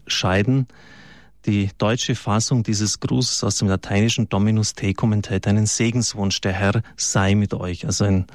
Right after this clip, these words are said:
Wunsch, der sich erfüllen möge. Das lateinische und das griechische Original enthalten zugleich die Feststellung einer Tatsache. Man müsste eigentlich übersetzen, „Der Herr ist mit euch“.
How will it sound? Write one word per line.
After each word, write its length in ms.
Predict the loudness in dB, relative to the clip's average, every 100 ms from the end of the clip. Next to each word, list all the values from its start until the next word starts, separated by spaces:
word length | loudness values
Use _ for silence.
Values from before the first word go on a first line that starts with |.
| -18 -10
Wunsch, 320 | 0 2 2 -2
der 140 | -4
sich 180 | -2 -2
erfüllen 360 | -2 0 0
möge. 400 | 0 -2 -2 -4 -6 -16 -20 -20 -20 -20 -20 -20 -4
Das 140 | -2
lateinische 560 | 0 0 2 2 2 0
und 100 | -2
das 180 | -2 -2
griechische 440 | -2 0 -2 -2
Original 480 | -4 0 0 2 2
enthalten 540 | 0 0 -2 0 -2 -2
zugleich 360 | -4 0 0 0
die 140 | -2
Feststellung 640 | -2 -2 -2 0 0 2
einer 160 | 2 0
Tatsache. 720 | 0 0 0 0 0 0 -4 -8 -20 -2
Man 140 | 2
müsste 280 | 2 0 -2
eigentlich 280 | -2 0 0
übersetzen, 640 | -2 -2 -2 -2 0 -2 -4 -18 -2
„Der 120 | 0
Herr 200 | 2 0 0
ist 320 | -2 -4 -2 -4
mit 160 | -4
euch“. 420 | -2 -4 -4 -8